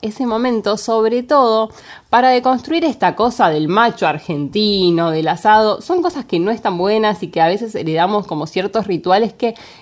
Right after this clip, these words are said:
está bueno deconstruirlos un poco. Así que ese punto que, que se ve como gracioso en la película, la verdad que tiene una reflexión interesante. Bueno,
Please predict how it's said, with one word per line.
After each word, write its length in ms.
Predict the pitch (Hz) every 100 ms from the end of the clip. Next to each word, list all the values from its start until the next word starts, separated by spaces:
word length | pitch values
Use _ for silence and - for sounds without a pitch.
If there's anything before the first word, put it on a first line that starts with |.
| -
está 240 | 254 339
bueno 300 | 294 160 139
deconstruirlos 880 | 139 - 139 - 151 151 151 160 156
un 120 | 151
poco. 220 | 160 170
Así 260 | 185 - 170
que 200 | 175 156 - - -
ese 220 | 180 185
punto 440 | 220 226 220 180 165
que, 140 | 156 - -
que 200 | 160 147
se 280 | - - 139
ve 120 | 165
como 240 | 170 165
gracioso 520 | 165 160 - 196 185 196
en 80 |
la 140 | 185 170
película, 440 | 196 196 226 220 - - -
la 160 | 185
verdad 280 | 190 202 220
que 80 | 214
tiene 180 | 190 190
una 120 | 175
reflexión 520 | 160 156 147 - 165
interesante. 800 | 170 156 135 135 131 135 131 131 _ _ - - _ _ - -
Bueno, 360 | 262 247 175